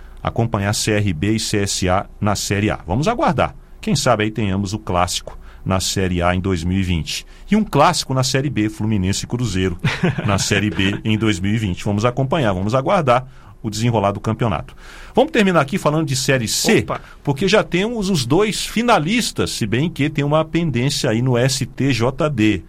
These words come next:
Speaker 1: uma pendência na Justiça Desportiva. Mas isso aí é outro
Speaker 2: Aham.
Speaker 1: assunto que envolve o Paysandu. Ó, o, no campo,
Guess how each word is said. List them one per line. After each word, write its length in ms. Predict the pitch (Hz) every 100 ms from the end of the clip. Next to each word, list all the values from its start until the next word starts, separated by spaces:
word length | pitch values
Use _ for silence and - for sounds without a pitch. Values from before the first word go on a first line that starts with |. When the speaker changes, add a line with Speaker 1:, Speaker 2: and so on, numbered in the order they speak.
| - - -
Speaker 1:
uma 220 | 98 110
pendência 680 | - - 127 107 104 127 -
na 140 | 120
Justiça 480 | 120 117 - 120 127
Desportiva. 600 | 123 - 151 - 101 110
Mas 100 | 277
isso 100 | 277
aí 80 | 208
é 40 |
outro 220 | 127 127 95
Speaker 2:
Aham. 20 |
Speaker 1:
assunto 420 | 160 190 143 - - - -
que 80 | 160
envolve 320 | 156 139 151
o 60 | 139
Paysandu. 600 | 147 151 - 147 98 - - - - - - - -
Ó, 220 | 151 117 - - - -
o, 360 | 165 160 160 -
no 160 | 247
campo, 600 | 294 - 240 147 - 78